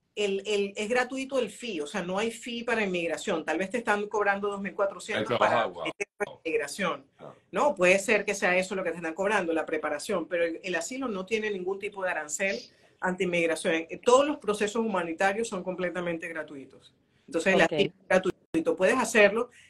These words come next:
Speaker 1: Yo no conozco esa regla de un año, pero yo no soy especialista en asilos políticos. O sea, yo te estoy hablando porque he hecho asilos políticos para clientes anteriores,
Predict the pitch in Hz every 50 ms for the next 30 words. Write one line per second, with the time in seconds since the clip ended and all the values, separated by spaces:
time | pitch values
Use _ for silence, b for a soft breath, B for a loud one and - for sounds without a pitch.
0 | b - - 196 208 233 320 320 294 254 226 240 277 285 277 - 302 302 294 -
1 | - - 208 202 196 - - 220 214 214 214 220 214 208 220 214 208 196 190 190
2 | 180 165 151 147 143 139 139 - - 196 185 180 180 180 185 196 202 - 226 220
3 | 214 214 226 202 - 170 156 170 185 - 214 196 180 160 - 175 165 180 - -
4 | 165 147 139 139 - - _ - _ _ b b b b b b - 190 175 156
5 | 165 - 202 202 - 226 226 220 226 226 226 233 233 233 254 240 220 196 - -
6 | 170 160 165 170 185 233 - - - 190 - - 170 156 180 180 - 175 156 156
7 | 160 170 165 180 175 - 175 156 151 151 - 151 147 147 147 147 170 180 170 156
8 | 156 156 160 190 214 233 240 254 262 262 269